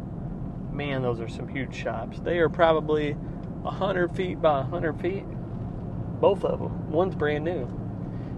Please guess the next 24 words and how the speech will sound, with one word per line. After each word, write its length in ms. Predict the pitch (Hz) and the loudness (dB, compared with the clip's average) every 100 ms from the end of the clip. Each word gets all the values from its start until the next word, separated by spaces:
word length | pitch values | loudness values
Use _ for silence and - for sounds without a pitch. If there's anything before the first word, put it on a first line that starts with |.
| - | -6
and 500 | 131 120 117 117 120 - - - - - - - | -4 -2 -2 -2 -4 -6 -8 -6 -6 -6 -8 -4
the 60 | |
majority 560 | 127 120 127 147 160 165 | -2 -2 2 6 6 6
of, 160 | 147 139 - - - - - - - - - - - - - - - - | 4 2 -6 -8 -8 -8 -8 -8 -10 -10 -8 -8 -8 -8 -8 -8 -8 -6
majority 540 | 143 147 160 165 175 165 | -4 -2 6 8 10 10
of 180 | 170 175 | 8 6
it 120 | - | -2
is 100 | - | -4
filled 300 | 151 156 151 | 2 4 6
up 240 | 147 - | 4 4
with 260 | 147 147 135 - - - - | 4 4 4 -4 -10 -8 0
bales 260 | 127 131 135 | 4 4 2
of 100 | 139 | -2
hay. 240 | 135 - - - - - - - - - | -2 -4 -6 -8 -8 -8 -8 -6 -6 -2
Crazy. 380 | 160 156 - - - - - - - - - - - - - - - - - - - - | 0 0 -2 -8 -8 -8 -8 -8 -8 -8 -8 -8 -8 -6 -6 -8 -8 -8 -8 -8 -8 -2
But, 300 | - - - | -2 -2 -4
uh, 220 | - - - | -4 -4 0
anyways, 440 | 190 202 160 156 160 | 4 8 10 8 8
guys, 300 | 156 156 165 | 10 10 8
I'm 160 | 170 | 4
rambling 360 | 151 156 156 147 | 4 4 2 4
on 180 | 151 147 | 4 6
about 260 | 143 131 | 6 4
hay. 380 | 131 151 147 147 | 4 4 4 0